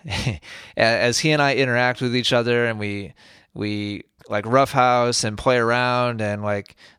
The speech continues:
throw a ball back and forth and, and just, you know, just kind of play around and have fun together, a question that he asks me very frequently is,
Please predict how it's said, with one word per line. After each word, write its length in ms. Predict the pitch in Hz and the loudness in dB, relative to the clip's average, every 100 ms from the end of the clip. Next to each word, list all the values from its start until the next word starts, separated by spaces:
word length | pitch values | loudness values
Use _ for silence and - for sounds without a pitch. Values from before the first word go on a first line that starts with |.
| - | -4
throw 220 | 131 123 | 2 2
a 40 | |
ball 500 | 107 131 147 143 143 | 4 6 6 4 2
back 280 | 127 131 127 | 2 0 0
and 120 | 131 | -4
forth 540 | - 127 127 127 127 - | 0 2 4 2 0 -2
and, 240 | 107 101 | -6 -6
and 140 | 92 123 | -8 -4
just, 280 | 151 - | -4 -4
you 80 | 190 | 2
know, 160 | 175 151 | 2 2
just 220 | 180 175 | -2 -2
kind 160 | 190 175 | 0 2
of 200 | 160 - | 0 -2
play 200 | - 151 | 2 4
around 300 | 135 135 135 | 4 2 0
and 100 | 120 | -2
have 260 | 120 120 | 0 0
fun 300 | - - 147 | 0 -2 -2
together, 540 | 156 120 101 101 101 104 - - - - - | -2 -4 -2 -2 -4 -6 -12 -20 -20 -20 -8
a 60 | - | -6
question 540 | - 180 196 - 123 | 0 2 2 0 0
that 160 | 117 110 | -2 -2
he 420 | 101 135 127 123 | -2 -2 -2 -2
asks 500 | - 120 135 - - | 0 0 0 -4 -4
me 260 | 113 104 101 | -4 -6 -8
very 360 | 110 127 151 143 | -2 0 2 0
frequently 800 | - - 151 147 101 101 92 95 - - - _ | -4 -2 -2 0 -4 -4 -6 -8 -18 -20 -20 _
is, 600 | 113 110 104 101 - | 0 0 0 -4 -6